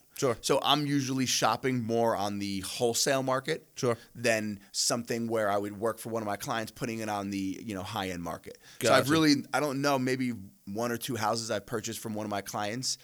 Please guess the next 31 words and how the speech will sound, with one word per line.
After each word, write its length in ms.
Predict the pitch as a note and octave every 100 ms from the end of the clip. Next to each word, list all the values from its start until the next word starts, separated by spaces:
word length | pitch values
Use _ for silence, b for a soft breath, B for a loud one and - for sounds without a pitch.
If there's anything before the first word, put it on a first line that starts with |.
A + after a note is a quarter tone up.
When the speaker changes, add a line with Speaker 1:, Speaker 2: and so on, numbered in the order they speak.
| B B
Speaker 2:
and 140 | - G#2+
they 60 | G2+
said, 160 | A#2+
"Hey, 120 | B2
Brian, 300 | G#2+ A#2+ A2
I 40 | G#2+
want 240 | G#2+ G#2+
X," 280 | A#2+ - -
and 100 | G#2
I 80 | G2
just 180 | G2 -
thought 160 | A2+
it 40 | F#2+
made 180 | F#2+ -
sense 220 | G#2+ G#2+
for 100 | C#3
me. 220 | C3+ C#3 -
Speaker 1:
Sure. 280 | - C#3 C3+ -
Speaker 2:
But 180 | G#2+ G#2
most 300 | A#2+ C#3 C#3
times 380 | C3 B2 A2+ A2 -
I'm 180 | A2
shopping 360 | A2+ - G#2+ A2
on 120 | G#2
a 40 | G2
different 480 | - A#2 C3 C3 A#2
market 520 | A#2+ B2 D3+ C#3+ A#2+
than 200 | A2+ A2
where 240 | A#2 A#2
Speaker 1:
Really? 100 | G#2+
Speaker 2:
their 300 | A2 G2 F2+